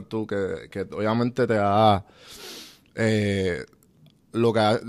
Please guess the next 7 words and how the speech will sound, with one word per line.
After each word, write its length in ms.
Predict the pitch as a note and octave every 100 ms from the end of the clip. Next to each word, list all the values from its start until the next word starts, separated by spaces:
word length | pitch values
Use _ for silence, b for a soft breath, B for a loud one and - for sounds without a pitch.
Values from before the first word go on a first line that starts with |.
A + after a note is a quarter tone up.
| A2+ - - -
ha-, 120 | G#2+
te 180 | A2+ -
has 200 | G#2+ A2+
enfocado 460 | B2+ - B2+ C3 B2+
en 60 |
sesiones 1000 | B2 B2 A2 B2 A#2+ B2 B2 A#2+ A2+ G#2+ -
y, 1120 | A#2 A2+ G#2+ G#2+ G2+ G2 G2 G2+ F2 D#2+ -